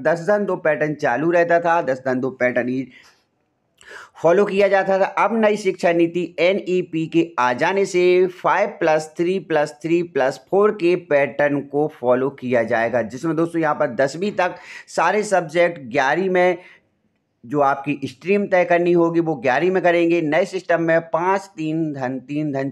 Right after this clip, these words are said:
चार बताया गया है। इसमें स्कूल के आखिरी चार साल, नौवीं से लेकर बारहवीं को एक समान माना जाएगा। स्ट्रीम चुनने की ज़रूरत नहीं होगी, मल्टी स्ट्रीम पढ़ाई होगी। फिजिक्स वाला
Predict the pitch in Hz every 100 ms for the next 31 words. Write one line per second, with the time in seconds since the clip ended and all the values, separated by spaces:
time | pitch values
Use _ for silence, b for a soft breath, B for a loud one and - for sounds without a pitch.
0 | - 170 147 139 139 123 123 117 135 175
1 | 175 180 175 175 202 - 165 - 190 180
2 | 180 - 143 147 147 156 147 - 151 170
3 | 175 156 151 156 B B B B B 151
4 | 165 165 175 226 214 202 190 185 180 143
5 | 147 151 147 160 156 160 147 - 208 208
6 | - 156 139 135 156 170 151 139 131 123
7 | 123 123 120 101 120 - 220 214 196 185
8 | 170 156 151 151 151 139 123 123 156 175
9 | 180 170 185 - _ _ _ _ _ _
10 | _ B B B 127 151 196 226 226 -
11 | 180 196 190 151 156 185 180 180 185 170
12 | 175 208 214 175 160 156 160 160 160